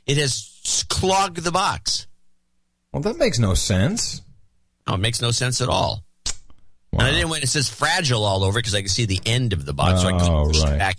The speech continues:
Speaker 1: out.
Speaker 2: Even better. It says
Speaker 1: I would have
Speaker 2: fragile.
Speaker 1: pushed it back out onto the floor,
Speaker 2: Hmm.
Speaker 1: but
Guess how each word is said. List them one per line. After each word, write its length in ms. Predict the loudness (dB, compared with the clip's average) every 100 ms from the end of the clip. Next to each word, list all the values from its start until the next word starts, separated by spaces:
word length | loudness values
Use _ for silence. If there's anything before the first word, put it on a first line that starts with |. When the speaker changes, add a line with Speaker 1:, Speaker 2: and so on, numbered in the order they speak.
| -2
Speaker 1:
out. 400 | -2 0 -2 2
Speaker 2:
Even 260 | 2 4 4
better. 420 | 2 2 0 -2 -10 _
It 100 | -4
says 180 | -2 0
Speaker 1:
I 60 | 0
would 180 | 0
have 80 | 0
Speaker 2:
fragile. 100 | 0
Speaker 1:
pushed 140 | 0 -2
it 80 | -2
back 240 | -2 0
out 260 | 0 0 2
onto 280 | 0 0
the 100 | -2
floor, 560 | -2 0 2 2 2 0 _ -2
Speaker 2:
Hmm. 240 | 2 4 4
Speaker 1:
but 160 | 0